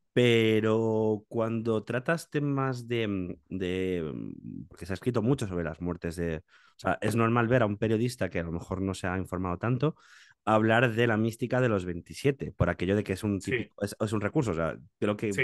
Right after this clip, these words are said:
Speaker 1: todo el mundo quiere hablar de ello como datos curiosos, ¿no? Pero yo creo que, que lo curioso en el libro, y es la sensación que tengo, es... ¿tú crees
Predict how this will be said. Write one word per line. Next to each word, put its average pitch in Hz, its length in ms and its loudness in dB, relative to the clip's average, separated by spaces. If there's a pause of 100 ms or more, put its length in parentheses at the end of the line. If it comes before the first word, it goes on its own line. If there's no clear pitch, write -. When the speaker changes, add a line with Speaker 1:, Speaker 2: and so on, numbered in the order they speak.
Speaker 1:
todo 107 140 -2
el 107 60 2
mundo 113 220 0
quiere 101 160 -2
hablar 92 200 0
de 101 100 2
ello 123 180 0
como 92 320 -2 (300)
datos 101 260 -2
curiosos, 92 400 0
¿no? 139 140 0 (500)
Pero 127 240 8
yo 147 180 4
creo 202 220 2
que, 147 240 -2 (920)
que 117 100 4
lo - 100 4
curioso 120 260 4
en 160 100 6
el 139 140 4
libro, 156 360 0 (160)
y 110 220 2
es 113 120 4
la 120 60 2
sensación 113 300 -2
que 113 80 0
tengo, 127 340 0
es... 104 300 2 (2000)
¿tú 160 140 2
crees 180 360 4